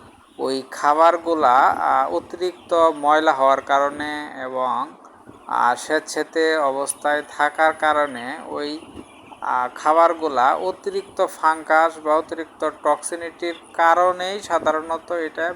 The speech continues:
মানে, বেশিরভাগ ব্রুডিং নিউমোনিয়া হয়ে থাকে। আর একটা বিষয় হচ্ছে,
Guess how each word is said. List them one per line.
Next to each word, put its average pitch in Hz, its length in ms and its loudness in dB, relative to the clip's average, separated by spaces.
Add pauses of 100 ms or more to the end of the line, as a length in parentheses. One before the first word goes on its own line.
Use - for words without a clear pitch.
(120)
মানে, 127 600 -14
বেশিরভাগ 165 760 -2
ব্রুডিং 135 300 -6
নিউমোনিয়া 151 460 -10
হয়ে 117 240 -8
থাকে। 113 280 -8
আর 135 140 -4
একটা 151 240 -10
বিষয় 175 260 -8
হচ্ছে, 185 340 -8